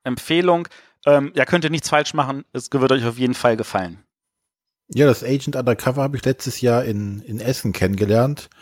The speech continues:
Speaker 2: Äh, ich habe zwar nicht selber gespielt, aber ich durfte zugucken, wie der Krimi-Stefan sie alle abgezogen hat. <laughs> Schönen Gruß an dieser Stelle.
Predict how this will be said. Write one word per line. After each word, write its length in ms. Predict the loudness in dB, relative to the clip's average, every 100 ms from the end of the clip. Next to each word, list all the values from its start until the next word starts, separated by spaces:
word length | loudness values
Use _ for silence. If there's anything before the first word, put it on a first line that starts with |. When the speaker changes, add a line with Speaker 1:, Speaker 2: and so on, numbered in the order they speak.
| -20 -20 _ _
Speaker 2:
Äh, 300 | 4 6 6 2 _
ich 120 | -2
habe 100 | -2
zwar 100 | 4
nicht 80 | 4
selber 200 | 6 4
gespielt, 380 | 2 0 2 2
aber 100 | 2
ich 120 | 0
durfte 280 | 0 0 -4
zugucken, 960 | -4 -4 -2 -4 -4 -8 -8 -8 -12 -8
wie 80 |
der 140 | -2 -2
Krimi-Stefan 720 | 0 0 0 0 0 2 0
sie 140 | 0
alle 160 | 0 0
abgezogen 640 | -2 -6 -8 -6 -6 -8
hat. 180 | -14 -16 -14 -14 -14 -20 -20 -20
<laughs> 560 | -14 -8 -8 _ -4 -2
Schönen 280 | 0 2
Gruß 240 | 2 0 2
an 100 | 2
dieser 240 | 0 0
Stelle. 440 | -2 0 2 0